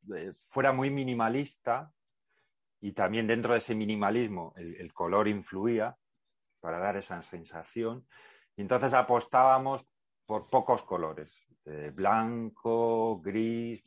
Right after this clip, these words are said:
prácticamente es eso, casi no hay color. Y sí introducíamos un, un color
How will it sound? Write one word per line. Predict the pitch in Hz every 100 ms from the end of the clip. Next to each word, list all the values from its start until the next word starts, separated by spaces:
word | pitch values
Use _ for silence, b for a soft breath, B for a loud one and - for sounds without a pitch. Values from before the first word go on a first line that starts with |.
| _
prácticamente | - 110 120 101 95 98
es | 92
eso, | 98 85
casi | 82 -
no | 87 101
hay | 101
color. | - 85 80 - B B B B B B B
Y | 110 107
sí | 139
introducíamos | 139 139 143 131 - 135 135 123
un, | 139 139 135
un | - 139 135
color | - 123 135 139 147